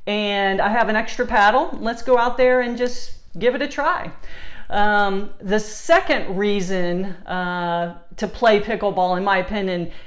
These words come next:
is just for the physical fitness itself. You do not have to be a star athlete to play pickleball.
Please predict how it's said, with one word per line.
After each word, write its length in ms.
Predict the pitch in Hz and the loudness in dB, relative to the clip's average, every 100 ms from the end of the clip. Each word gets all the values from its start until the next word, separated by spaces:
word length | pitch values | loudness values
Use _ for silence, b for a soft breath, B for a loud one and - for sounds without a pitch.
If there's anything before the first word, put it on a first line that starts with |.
| - | 0
is 220 | 254 240 | 0 2
just 180 | 302 - | 0 2
for 100 | 262 | 2
the 120 | 233 | 4
physical 400 | 247 226 226 202 | 4 2 2 0
fitness 460 | 190 208 185 185 180 | 0 -2 -2 -4 -6
itself. 520 | 170 - 160 - - B B B | -6 -2 -2 -2 -8 B B B
You 220 | 175 262 | -4 -2
do 140 | 247 254 | 2 2
not 280 | 247 269 226 | 6 4 4
have 300 | 247 240 - | 2 0 0
to 120 | 262 | -2
be 640 | 202 220 202 185 185 190 B B 220 - | 0 0 2 2 0 -4 B B -10 -4
a 80 | 208 | -4
star 540 | - - 220 220 233 | -4 2 6 8 6
athlete 960 | 214 233 254 - 175 175 165 - - - - | 6 6 4 2 -2 -2 -2 -4 -8 -8 -6
to 120 | - | -4
play 260 | 214 214 185 | -2 2 2
pickleball. 680 | 220 208 180 170 - - | 2 2 0 0 -4 -6